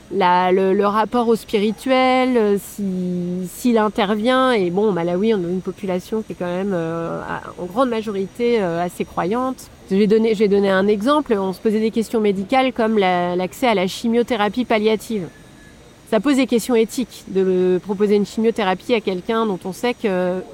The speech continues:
on va pas la, la guérir avec la chimiothérapie, parce que la chimiothérapie est un traitement avec des gros effets secondaires. Et donc ça, c'est une question qu'on a, euh, travaillée au Malawi. En plus,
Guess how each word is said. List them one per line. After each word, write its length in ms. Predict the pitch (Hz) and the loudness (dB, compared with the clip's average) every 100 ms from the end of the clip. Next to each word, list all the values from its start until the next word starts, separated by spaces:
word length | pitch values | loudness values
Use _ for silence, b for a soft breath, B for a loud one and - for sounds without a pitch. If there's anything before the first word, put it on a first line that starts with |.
| - - - | -20 -20 -12
on 60 | 180 | -6
va 100 | 180 | -4
pas 120 | 214 | -2
la, 140 | 202 165 120 | -2 -2 -6
la 160 | 175 | -6
guérir 440 | 170 185 185 226 202 | -4 -2 -2 -2 -4
avec 220 | 160 156 | -6 -6
la 100 | 170 | -10
chimiothérapie, 500 | - 180 170 180 214 - | -8 -8 -6 -8 -10 -4
parce 160 | 220 214 | -4 0
que 120 | 214 - - B B B - | -2 -2 -16 B B B -4
la 80 | |
chimiothérapie 640 | 214 - 240 247 202 214 339 | -2 0 0 2 0 2 0
est 60 | |
un 180 | 233 196 | 2 0
traitement 500 | - 247 220 269 320 - | 0 -2 2 0 0 -6
avec 260 | - 190 214 | -4 -2 0
des 100 | 208 | 0
gros 200 | 190 302 | 0 -2
effets 280 | 269 254 247 | -2 -2 -4
secondaires. 500 | 202 254 262 220 160 - B B | -2 -2 0 -2 -4 -12 B B
Et 80 | 185 | 0
donc 160 | 208 | 0
ça, 180 | - 320 | 2 0
c'est 100 | 339 | 2
une 80 | 247 | 0
question 440 | 254 233 - 262 | 0 0 0 -2
qu'on 220 | 320 226 208 | -2 -2 2
a, 240 | 190 185 | 4 4
euh, 240 | 180 175 180 - | 2 0 -4 -8
travaillée 480 | - 262 240 233 226 - - | -2 0 2 0 -4 -10 -8
au 80 | 170 | -2
Malawi. 440 | 196 185 185 247 403 - - | 2 2 2 0 -4 -8 -6
En 100 | - | -4
plus, 360 | - 285 262 | -2 -2 -2